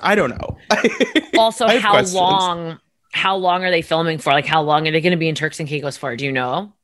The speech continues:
Speaker 2: Did I just say
Speaker 1: I've
Speaker 2: that with an
Speaker 1: heard
Speaker 2: accent?
Speaker 1: a
Speaker 2: Do you
Speaker 1: week.
Speaker 2: know? Oh, that's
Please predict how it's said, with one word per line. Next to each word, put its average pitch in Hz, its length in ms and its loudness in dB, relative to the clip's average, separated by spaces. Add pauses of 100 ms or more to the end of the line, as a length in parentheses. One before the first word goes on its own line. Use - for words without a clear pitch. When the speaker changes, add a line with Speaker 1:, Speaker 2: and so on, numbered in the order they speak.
(800)
Speaker 2:
Did 156 100 0
I 156 80 4
just 160 120 4
say - 20 -
Speaker 1:
I've 202 40 4
Speaker 2:
that 185 80 4
with 185 80 -4
an 175 80 0
Speaker 1:
heard 175 260 4
Speaker 2:
accent? 208 140 0
Speaker 1:
a 151 100 4
Speaker 2:
Do 139 120 0
you 151 60 4
Speaker 1:
week. 139 80 2
Speaker 2:
know? 180 440 -2 (720)
Oh, 135 280 0
that's 165 280 0